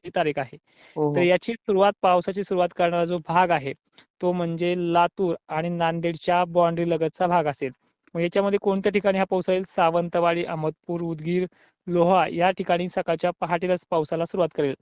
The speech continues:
Speaker 1: नांदेड तसेच हिंगोली भागात देखील दुपारपर्यंत पावसाच्या सरी कोसळणार आहेत. तर हिंगोलीचा शेतकरी मित्रांनो भाग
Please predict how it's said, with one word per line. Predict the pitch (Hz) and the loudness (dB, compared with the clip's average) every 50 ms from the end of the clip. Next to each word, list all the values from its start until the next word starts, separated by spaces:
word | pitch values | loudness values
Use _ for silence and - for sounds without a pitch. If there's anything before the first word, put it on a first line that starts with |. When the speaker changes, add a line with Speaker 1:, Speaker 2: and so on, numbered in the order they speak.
| _ _ _ - - _ _ _ _ - | _ _ _ -20 -20 _ _ _ _ -8
Speaker 1:
नांदेड | 180 175 175 175 185 185 190 202 208 214 208 - | -2 0 0 0 0 2 2 2 2 2 0 -2
तसेच | 196 185 - 214 185 185 | -4 -2 -2 -2 -2 -4
हिंगोली | 165 143 175 180 180 202 214 220 | -6 -4 -4 0 0 2 2 2
भागात | 196 196 180 175 180 175 | 4 2 4 4 2 2
देखील | 175 196 - - 185 175 | 0 -2 -2 -2 -4 -4
दुपारपर्यंत | 175 170 - 185 180 185 - 180 175 170 165 - 175 - | -4 0 2 2 2 2 0 -2 -2 0 0 -2 0 2
पावसाच्या | 180 170 160 - 170 160 170 165 | 2 2 2 0 -2 -2 -2 -2
सरी | - 170 170 175 - | -2 -2 -2 -2 -2
कोसळणार | - 185 185 - 180 165 151 147 143 | 0 -2 0 2 0 0 0 -2 -2
आहेत. | 139 131 _ _ _ - - _ _ _ - | -4 -6 _ _ _ -20 -20 _ _ _ -4
तर | 175 | -2
हिंगोलीचा | 156 156 165 170 175 185 196 202 190 - 208 208 208 202 | -2 -2 -2 -2 -2 -2 -2 -2 2 2 4 4 4 2
शेतकरी | - - 185 - - 185 | 0 -2 -6 -4 -2 -4
मित्रांनो | 185 185 185 180 175 185 190 190 | -2 0 -2 -2 0 0 -2 -4
भाग | 196 - 175 156 165 175 180 | -4 -6 -4 0 0 0 0